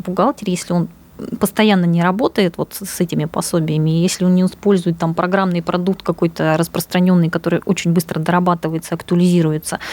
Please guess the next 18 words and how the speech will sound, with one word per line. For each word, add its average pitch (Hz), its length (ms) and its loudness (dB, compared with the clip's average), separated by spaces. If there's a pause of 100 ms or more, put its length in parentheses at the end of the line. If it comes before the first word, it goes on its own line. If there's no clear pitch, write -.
(260)
он 240 260 6 (300)
может 208 520 2 (100)
действительно 180 520 0
забыть, 165 380 0
упустить, 185 520 -4
э, 165 340 2 (180)
какую-то 175 400 0
индексацию 165 840 0 (280)
и 175 120 2
выплатить 196 480 2
вам 180 200 4
меньше, 180 420 4 (320)
да? 196 220 0 (680)
Мы 202 300 6 (120)
не 180 160 2
выплатим 170 540 -2
вам 151 160 -2
меньше. 143 340 -4